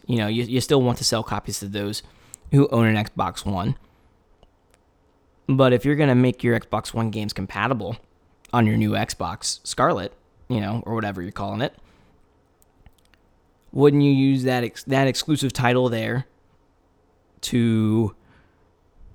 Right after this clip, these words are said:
be that driving sales force? You know?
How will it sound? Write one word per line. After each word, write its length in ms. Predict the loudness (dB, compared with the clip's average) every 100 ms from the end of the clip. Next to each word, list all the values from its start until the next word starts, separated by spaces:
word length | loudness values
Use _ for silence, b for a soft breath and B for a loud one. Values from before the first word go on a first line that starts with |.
| -20 _ _ _ _ _ 0
be 140 | 4
that 140 | 4 4
driving 340 | 2 4 2
sales 320 | 2 2 2
force? 460 | 0 -6 -8 -12 -16 _ _ _ _ _ _ _ _ _ 0
You 80 |
know? 280 | 2 2 -2